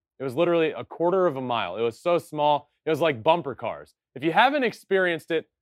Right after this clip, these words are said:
make sure you do next year, but just start watching nascar. It's pretty cool. But I actually got to know Kurt through, uh, my brother years ago. Be-, became friends with Kurt and his wife, and then Kurt and I became friends, and Kurt and I went to the World Series together and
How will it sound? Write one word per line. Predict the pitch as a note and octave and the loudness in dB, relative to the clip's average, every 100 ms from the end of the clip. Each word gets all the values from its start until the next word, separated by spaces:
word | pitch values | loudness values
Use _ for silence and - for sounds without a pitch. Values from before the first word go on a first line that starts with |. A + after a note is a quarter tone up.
| - | -2
make | A3+ | -2
sure | - C4+ | 0 0
you | A3+ | 0
do | F#3+ F3+ | 4 2
next | E3 F3+ - F#3+ | 2 0 -2 -2
year, | F3+ | -2
but | D#3 F3 - | 0 -4 -6
just | C4+ - - _ | -8 -8 -18 _
start | - F#3 F#3 | 0 0 2
watching | F#3+ F#3 F3+ | -2 -2 -6
nascar. | F#3 F#3+ - - - _ _ _ | -6 -8 -10 -18 -18 _ _ _
It's | C#3+ | -16
pretty | - F#3 | -4 -2
cool. | - F3 - _ _ | -2 -4 -4 _ _
But | E3 E3 | -2 2
I | F#3 | 4
actually | A3 G#3+ | 2 2
got | G#3 F3+ | 0 0
to | F3+ | -2
know | F3 | -6
Kurt | D#3+ E3+ E3 A2+ - | -4 -2 -2 -2 -6
through, | D3+ C#3+ | -2 0
uh, | C#3 C3 A2+ - _ _ _ _ | 2 2 -2 -6 _ _ _ _
my | B2+ | -6
brother | B2+ E3 F#3 C#3+ F#2 - _ _ | -2 0 2 0 -2 -12 _ _
years | A#2+ E3+ C3+ | 0 0 0
ago. | A2+ G2 D#2 D#2 | -4 -4 -8 -10
Be-, | A#2+ A2+ G#2+ A2+ | -10 -10 -10 -12
became | A#2 C3 A#2+ | -10 -8 -10
friends | - C3 A#2 | -8 -8 -8
with | A2 | -12
Kurt | - C3 B2 - _ _ | -6 -4 -4 -8 _ _
and | A#2 | -10
his | B2+ G#2+ | -8 -6
wife, | A2+ B2 B2 B2 _ | 0 2 0 -4 _
and | A#2 | -10
then | C3+ | -10
Kurt | C3 E3+ D#3+ | -2 -2 2
and | |
I | E3+ F#3+ | 2 0
became | C3 B2 A2 | -2 -8 -10
friends, | F#2+ A2 F#2 F2+ | -10 -12 -12 -12
and | G2 F#2 - _ _ | -12 -14 -18 _ _
Kurt | D#3+ | -4
and | E3+ | 0
I | F3 | 0
went | F3+ E3+ | 0 -4
to | F3+ F3 F3 | -2 0 -2
the | D#3+ | 0
World | F3+ F#3+ D#3+ | 2 2 2
Series | G3 G3 E3+ - | 0 2 2 -2
together | B2+ B2 A2+ G2+ G2 | -4 -2 -2 -2 -4
and | G2 F#2+ F2 | -4 -8 -12